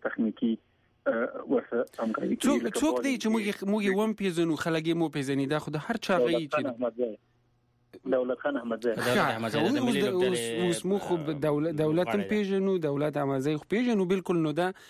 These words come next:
Speaker 2: دا اصلاً دغه د کرکټ په نړۍ کې، دا د کرکټ یوه، یوه، م، هغه د، د عابد لالا <laughs> خبره ده، د کرکټ د لالا، چې د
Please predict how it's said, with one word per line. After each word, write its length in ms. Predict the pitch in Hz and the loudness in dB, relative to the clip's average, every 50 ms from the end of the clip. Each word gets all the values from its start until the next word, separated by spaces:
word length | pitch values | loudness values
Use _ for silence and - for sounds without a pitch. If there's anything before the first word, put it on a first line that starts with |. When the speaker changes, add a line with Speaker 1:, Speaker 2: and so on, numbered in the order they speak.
| - - - - - _ - | -20 -20 -20 -20 -20 _ -4
Speaker 2:
دا 120 | 185 214 240 277 302 285 311 | 0 0 0 0 0 -2 -2
اصلاً 260 | 277 240 - - 302 339 349 | -2 -2 0 2 2 2 4
دغه 200 | 330 277 247 202 | 2 2 0 0
د 60 | 185 180 | 0 -2
کرکټ 680 | 170 - 175 160 156 - - 247 262 - _ - 233 220 214 214 214 208 196 170 - | -2 -2 -2 -2 -2 -2 -4 -6 -6 -6 _ -2 0 2 2 2 0 -2 -4 -6 -2
په 80 | - 147 135 | 0 0 2
نړۍ 400 | 131 120 123 123 127 131 147 156 139 - | 2 2 2 2 2 2 2 2 0 -2
کې، 100 | - 120 120 | -4 -4 -2
دا 80 | 131 175 | -2 -2
د 80 | 247 277 - | -4 -4 -4
کرکټ 300 | - 269 294 247 - 285 | -4 -4 -4 -2 -2 -2
یوه، 320 | 269 226 220 196 175 160 143 | 0 2 2 2 2 2 2
یوه، 460 | 139 135 131 127 123 120 117 117 120 156 | 2 0 0 2 2 2 2 0 -2 -4
م، 280 | 143 127 123 123 123 123 | -4 -4 -2 -2 0 0
هغه 240 | 135 131 120 127 120 | 0 0 0 2 2
د، 260 | 120 117 120 123 123 127 123 | 2 2 0 0 -2 -2 -2
د 60 | 123 | 0
عابد 540 | 123 120 120 120 131 156 156 151 147 139 147 147 147 143 135 135 135 135 127 - - - | 2 2 2 2 0 -2 -2 -4 -4 -2 0 2 2 2 2 0 0 -2 -4 -8 -8 -6
لالا 400 | 139 131 131 135 123 120 196 190 | -2 0 0 0 2 2 2 0
<laughs> 160 | - - - | 0 -2 -4
خبره 340 | - 151 147 165 175 180 175 | -4 -2 0 0 2 2 2
ده، 100 | 170 175 | 2 0
د 100 | 165 160 | 0 0
کرکټ 540 | 147 - - 147 139 - 185 175 - - 160 | -2 -2 -4 -4 -2 -2 -4 -4 -4 -4 -2
د 240 | 160 160 160 - - | 0 0 2 2 2
لالا، 340 | 170 160 156 156 165 180 202 - - - - - - | 2 2 2 2 0 -2 -4 -6 -10 -16 -18 -20 -12
چې 80 | - 170 | -4 -2
د 120 | 175 170 | -2 -2